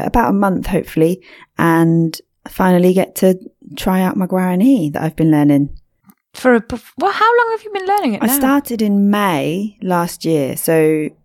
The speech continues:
Speaker 1: it will be just shy of a year when we're there. About ten months.
Speaker 2: Mm-hmm. Oh. Yeah, yeah, I remember you starting, and I remember you giving a talk about Guarani at
Speaker 1: Mm.
Speaker 2: the, at Langfest, which was in d-,
Speaker 1: Yeah.
Speaker 2: in September.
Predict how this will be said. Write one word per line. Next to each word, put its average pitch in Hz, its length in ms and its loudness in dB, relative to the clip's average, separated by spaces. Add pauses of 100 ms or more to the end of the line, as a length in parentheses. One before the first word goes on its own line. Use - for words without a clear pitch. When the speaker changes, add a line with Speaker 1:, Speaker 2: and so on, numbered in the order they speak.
(100)
Speaker 1:
it - 120 0
will - 80 2
be 294 160 0
just 302 320 -2
shy 220 260 0
of 196 140 0
a 165 60 2
year 147 460 0 (100)
when 160 160 2
we're 151 120 4
there. 101 360 0 (1200)
About - 260 -2
ten 180 240 2
months. - 540 -2
Speaker 2:
Mm-hmm. 247 440 4 (240)
Oh. 208 280 -2 (800)
Yeah, 240 380 2 (160)
yeah, 254 180 2
I 254 60 2
remember 277 380 0
you 233 120 0
starting, 247 540 -2
and 208 80 -2
I 233 40 0
remember 247 360 2
you 247 160 0
giving 226 320 -2
a 202 60 -4
talk 277 340 -2
about 226 240 -4
Guarani 208 560 -4
at 214 100 0
Speaker 1:
Mm. 202 120 -2
Speaker 2:
the, 196 400 0 (240)
at 220 100 0
Langfest, 233 720 -2
which 208 260 -4
was 214 400 0
in 220 220 0
d-, 190 140 -6
Speaker 1:
Yeah. 180 200 2
Speaker 2:
in 220 140 2
September. 247 680 0